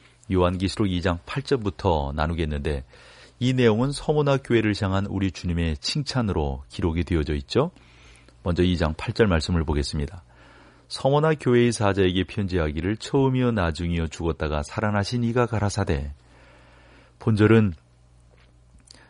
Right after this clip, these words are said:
"내가 볼 때 그 발 앞에 엎드려 죽은 자 같이 되매, 그가 오른손을 내게 얹고 가라사대, 두려워 말라, 나는 처음이요 나중이니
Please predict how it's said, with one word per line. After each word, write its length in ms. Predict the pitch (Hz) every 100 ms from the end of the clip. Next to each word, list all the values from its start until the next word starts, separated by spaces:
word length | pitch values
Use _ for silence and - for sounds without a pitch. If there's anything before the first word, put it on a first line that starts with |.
| _
"내가 260 | - 101 131
볼 200 | 127 131
때 260 | - 127 123
그 320 | - 120 117
발 240 | 101 98
앞에 540 | 101 - 101 95 92 107 -
엎드려 480 | 95 - - 120 117
죽은 340 | - 110 107
자 140 | 107
같이 320 | 98 92 - 101
되매, 400 | 92 87 85 87
그가 340 | - 87 85 87
오른손을 560 | 107 104 113 110 110 110
내게 280 | 98 95 98
얹고 440 | 82 80 - 90
가라사대, 560 | 87 80 76 73 76 71 - _ _ _ -
두려워 320 | - 101 90
말라, 280 | 82 82 80
나는 280 | 82 85 80
처음이요 520 | - 110 107 107 101
나중이니 760 | 98 95 113 101 82 92 104